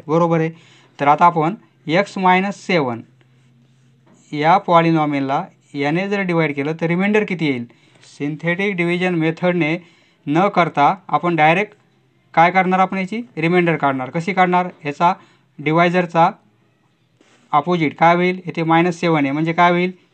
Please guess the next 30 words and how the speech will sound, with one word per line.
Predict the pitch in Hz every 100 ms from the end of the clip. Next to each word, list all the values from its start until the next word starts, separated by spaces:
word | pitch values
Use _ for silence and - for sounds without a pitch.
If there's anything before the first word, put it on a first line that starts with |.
| -
एक्सची | 147 - 170
व्हॅल्यू | 160 165
आपण | 160 180 220 _
प्लस | 160 165 160
सेवन | 147 143
घेणार, | 135 135 135 139 _ _ _
ही | 160 160
प्लस | 165 175 175
सेवन | 175 185
येथे | 170 160
पुट | 165 160
करणार, | 147 143 135 135 - _ _
म्हणजे | 147 165 180
काय | 180
होईल? | 180 175 185 - _ _ _
P | 151 156 156
of | 143 170 175 -
seven | - 156 147 131 156 185 _
equal | 139 - 151 147
to | 165
एक्स | 147 160 -
स्क्वेअर | - 139 131
म्हणजे | 143 160 165
काय? | 180 220 _ _ _
सेवनचा | - 143 139 139 135 135 156
स्क्वेअर | 165 - 156 147 123 160 - _ _ _ _ _ _
प्लस | 139 143 151 165 _ -
थ्री, | 147 156 131 180 _ _ _ -
एक्स | 135 143
म्हणजे | 160 156 175